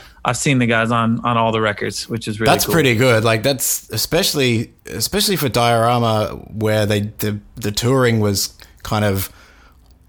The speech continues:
Speaker 2: you know, very late and it wasn't as extensive as they'd previously done. That's great.
Speaker 1: Yeah, man, I, I did, I did some wild adventures. So to see them on, I'm th-, pretty sure it was,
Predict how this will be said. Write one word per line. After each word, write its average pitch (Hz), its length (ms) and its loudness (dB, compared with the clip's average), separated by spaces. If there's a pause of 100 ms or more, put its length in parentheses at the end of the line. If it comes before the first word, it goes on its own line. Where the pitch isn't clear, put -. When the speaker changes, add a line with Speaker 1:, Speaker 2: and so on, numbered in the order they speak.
(600)
Speaker 2:
you 117 80 -4
know, 104 120 2
very 113 500 2
late 113 440 2
and 104 140 0
it 104 120 -2
wasn't 110 300 0
as 107 160 2
extensive 107 540 0
as 107 180 0
they'd 104 180 0
previously 101 500 -2
done. 101 420 0 (460)
That's 120 200 -2
great. 104 400 -2 (800)
Speaker 1:
Yeah, - 140 -14
man, 120 240 0
I, 123 260 0
I 131 40 2
did, 131 280 -2
I 131 220 2
did 123 200 -2
some 127 140 0
wild 117 320 2
adventures. 117 500 -2
So 117 180 -2
to 117 140 -8
see 135 220 -2
them 123 240 0
on, 117 500 0 (400)
I'm - 120 -16
th-, - 260 -12
pretty 143 220 0
sure 135 260 2
it 123 160 -2
was, 117 500 -4